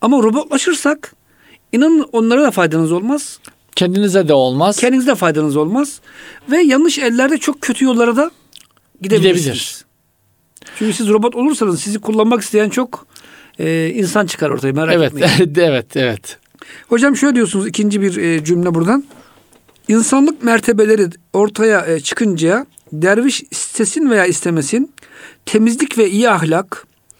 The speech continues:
Speaker 1: ilim, marifet, sırların keşfi, nurların zuhuru her biri kendi vaktinde ortaya çıkar." E, demişsiniz. Hocam bunu bence, e, ikinci şeyde, e, ele alalım,
Speaker 2: Hı hı hı
Speaker 1: ikinci
Speaker 2: hı.
Speaker 1: bölümde. Çünkü bu belki, e, tasavvufun hem psikoterapilerden hem diğer,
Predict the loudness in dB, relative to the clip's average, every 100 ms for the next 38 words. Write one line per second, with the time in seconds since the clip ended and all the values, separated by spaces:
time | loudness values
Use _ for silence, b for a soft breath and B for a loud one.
0 | B B B -2 2 2 0 -2 -2 0
1 | 2 2 0 -2 -2 -10 b b b -6
2 | 0 2 4 2 2 -2 -2 -2 -4 -4
3 | _ B B B B -2 2 2 4 2
4 | 2 0 0 0 2 2 0 -2 _ -20
5 | B B B -2 0 2 2 0 0 0
6 | 2 2 0 -2 -2 0 0 0 -2 -2
7 | -2 -2 -6 -6 -4 -4 -2 -2 -2 -2
8 | 0 0 0 0 0 0 0 -2 -6 -4
9 | -4 -2 -2 0 0 -2 -6 -8 -6 -8
10 | -4 0 2 2 0 -2 -4 -4 -4 -2
11 | -4 -4 -6 -10 _ B B B B B
12 | -2 0 2 2 0 0 0 0 -2 -2
13 | -2 -2 -4 -6 0 0 0 -2 -2 -2
14 | -4 -4 -4 -4 -2 -4 -2 0 0 0
15 | -2 0 -2 0 0 -2